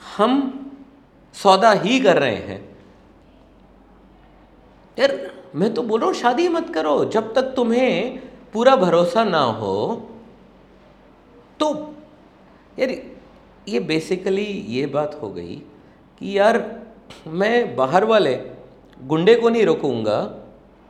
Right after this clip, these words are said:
मैं अपने घर में तीन ताले लगा लूंगा। वो किसी दिन तीन ताले तोड़ के भी तुम्हारा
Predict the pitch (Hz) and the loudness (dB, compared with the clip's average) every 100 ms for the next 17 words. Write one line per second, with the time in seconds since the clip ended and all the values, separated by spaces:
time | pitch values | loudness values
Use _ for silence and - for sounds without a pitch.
0 | - - 156 214 175 180 220 196 196 240 | -20 -8 -2 0 2 2 2 2 2 2
1 | 202 196 185 175 156 113 107 98 87 120 | 0 2 4 6 6 4 0 -2 -8 -12
2 | - - - - - - - - - - | -14 -20 -20 -20 -20 -20 -20 -20 -20 -20
3 | - - 196 240 240 247 277 269 269 262 | -18 -14 -6 -2 2 2 4 4 6 8
4 | 254 254 247 240 240 247 247 214 220 | 8 8 8 6 4 0 0 4 4